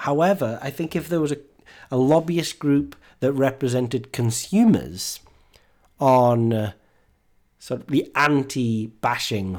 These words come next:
of the gambling industry and the gambling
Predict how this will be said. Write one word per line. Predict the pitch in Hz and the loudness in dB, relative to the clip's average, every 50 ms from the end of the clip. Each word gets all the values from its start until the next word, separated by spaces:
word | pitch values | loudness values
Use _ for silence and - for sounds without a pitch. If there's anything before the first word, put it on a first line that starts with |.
| 104 - | -10 -8
of | 131 117 104 101 113 | -6 -6 -6 -6 -8
the | 113 110 107 104 98 92 82 - _ _ _ _ _ _ _ _ _ _ _ _ _ _ _ _ _ _ _ _ | -8 -6 -6 -4 -6 -8 -10 -14 _ _ _ _ _ _ _ _ _ _ _ _ _ _ _ _ _ _ _ _
gambling | - 127 117 123 131 120 113 113 107 104 | -2 0 0 2 2 0 0 0 -2 -2
industry | 131 135 120 113 110 107 - - 110 107 | -4 -2 -2 -2 -2 -4 -6 -6 -6 -4
and | 104 101 | -4 -6
the | 101 | -6
gambling | 104 117 117 117 117 117 113 113 110 107 104 107 107 101 | -2 -2 0 0 2 0 0 0 0 0 -2 -4 -6 -6